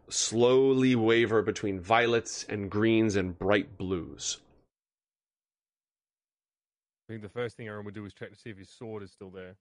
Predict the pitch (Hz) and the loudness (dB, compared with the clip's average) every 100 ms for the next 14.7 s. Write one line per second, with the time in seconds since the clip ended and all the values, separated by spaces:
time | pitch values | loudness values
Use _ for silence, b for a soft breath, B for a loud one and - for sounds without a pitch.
0 | _ _ - 104 90 - - _ _ _ | _ _ 0 0 0 -2 -10 _ _ _
1 | _ _ _ _ _ _ _ _ _ _ | _ _ _ _ _ _ _ _ _ _
2 | _ _ _ _ _ _ 90 87 _ _ | _ _ _ _ _ _ -20 -20 _ _
3 | _ _ 110 107 104 98 95 _ _ 110 | _ _ -14 -12 -14 -16 -20 _ _ -14
4 | 98 92 92 - - 98 98 92 - 98 | -12 -12 -16 -20 -20 -18 -18 -20 -16 -16
5 | 95 95 90 90 92 95 90 92 _ _ | -14 -14 -14 -16 -18 -18 -18 -18 _ _
6 | - - - - 131 143 135 135 - 131 | -8 -6 -6 -4 -4 -2 -2 -2 -2 -6
7 | - - - B B B B _ _ _ | -6 -14 -14 B B B B _ _ _
8 | _ _ _ _ _ _ 123 127 110 - | _ _ _ _ _ _ 0 0 0 0
9 | 262 190 151 117 113 104 143 175 - - | 2 4 2 2 0 2 2 2 -4 -6
10 | - - 117 107 117 101 90 82 - - | -6 -4 -2 2 2 0 -2 -8 -12 -2
11 | 113 104 - 127 131 120 - 104 101 95 | 0 0 0 0 2 0 2 0 2 -2
12 | 90 - - 107 - 113 - 120 220 262 | -6 -12 -18 -8 0 0 2 0 0 0
13 | 151 117 - - 127 127 110 113 107 95 | 0 0 -2 0 2 2 2 2 2 -2
14 | 95 104 104 - 233 196 135 | 0 0 0 2 2 0 -4